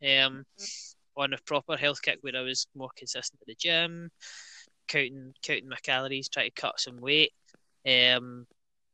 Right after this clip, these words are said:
and since then, um, I'm down from fifteen stone eight to fourteen stone two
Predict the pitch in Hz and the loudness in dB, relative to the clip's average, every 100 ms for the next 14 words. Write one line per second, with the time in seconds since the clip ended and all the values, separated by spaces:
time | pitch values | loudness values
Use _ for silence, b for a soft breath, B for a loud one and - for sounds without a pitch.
0 | - 135 - 135 135 - 139 135 135 123 | -8 0 0 0 -2 0 2 2 -4 -2
1 | 123 123 123 123 123 123 123 123 _ _ | 2 2 2 0 -2 -6 -16 -20 _ _
2 | _ _ - 127 139 143 139 - 131 123 | _ _ -20 -6 -4 -4 -6 -6 -4 -4
3 | 123 120 180 - 123 123 - 123 123 123 | -6 -12 -10 -10 -10 -10 -8 -2 0 0
4 | - - 123 123 120 - 143 - 151 151 | -2 -8 -6 -6 -6 -10 -14 -14 -12 -10
5 | - 156 160 - 165 | -10 -10 -12 -8 -6